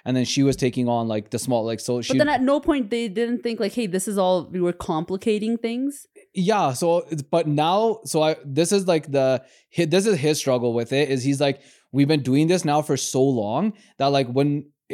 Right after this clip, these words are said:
Speaker 1: he's like, "I do bring it up or it does get brought up." It's like, oh yeah, like, okay, we will, we will." And then, like, life happens, we get busy in our own lives, and then, like, it doesn't happen. And then, like, or, like, so they're slowly trying to make that change towards it.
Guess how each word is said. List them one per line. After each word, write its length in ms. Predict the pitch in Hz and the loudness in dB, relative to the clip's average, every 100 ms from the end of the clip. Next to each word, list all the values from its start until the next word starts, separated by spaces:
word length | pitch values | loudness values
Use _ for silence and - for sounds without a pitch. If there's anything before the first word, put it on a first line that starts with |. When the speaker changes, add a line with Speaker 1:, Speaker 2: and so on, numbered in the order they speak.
| - | -10
Speaker 1:
he's 200 | - 143 | -2 0
like, 100 | 139 | 2
"I 100 | 135 | 2
do 260 | 131 117 131 | 0 0 0
bring 200 | 135 135 | 2 2
it 80 | 139 | 2
up 160 | 135 135 | 0 0
or 80 | |
it 80 | 120 | 0
does 200 | 117 120 | 0 0
get 180 | 117 123 | 0 -4
brought 220 | 113 117 113 | 0 -2 0
up." 340 | 117 214 - _ - | -2 -4 -6 _ -4
It's 120 | 135 | 0
like, 100 | 139 | 0
oh 80 | 156 | 2
yeah, 160 | 147 131 | 2 2
like, 280 | 123 117 - | 0 -2 -2
okay, 160 | 156 | 0
we 140 | 139 135 | 2 2
will, 220 | 123 131 | 2 2
we 120 | 131 | 2
will." 360 | 120 120 170 233 _ - | 0 2 2 0 _ -8
And 120 | 131 | -2
then, 140 | 135 135 | 0 2
like, 260 | 123 120 - | 0 -2 -8
life 320 | 123 135 135 | -2 0 0
happens, 400 | 135 127 143 135 | 0 0 0 0
we 60 | 123 | 0
get 180 | 123 | 0
busy 220 | 117 123 127 | 0 0 0
in 100 | 120 | 0
our 80 | 120 | 0
own 200 | 120 123 | -2 -2
lives, 420 | 110 123 190 202 - _ | -2 -2 -2 -4 -16 _
and 160 | - 131 | -4 0
then, 140 | 127 | 2
like, 160 | 123 120 | 0 -2
it 100 | - | -2
doesn't 240 | 139 120 107 | 0 0 -2
happen. 380 | 101 80 - - _ _ - | -8 -14 -20 -20 _ _ -4
And 140 | 127 | 0
then, 200 | 127 127 | 2 2
like, 280 | 123 120 - | 0 0 0
or, 120 | 139 | 0
like, 220 | 131 123 117 | 2 0 -2
so 140 | - | -2
they're 120 | 147 147 | 0 0
slowly 500 | - 151 160 180 175 | 0 0 2 4 2
trying 140 | 160 | 2
to 40 | 147 | 2
make 200 | 131 131 | 2 2
that 140 | 120 | 0
change 380 | - 123 117 107 | 0 -2 -2 -6
towards 420 | - 113 113 131 | -6 -2 0 0
it. 260 | 170 208 | 0 -2